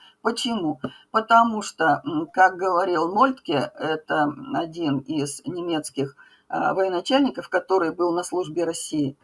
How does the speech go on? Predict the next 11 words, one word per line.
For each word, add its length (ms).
а, 380
он 200
говорил, 400
что 200
русского 360
мало 340
убить, 300
его 160
ещё 160
надо 240
повалить. 600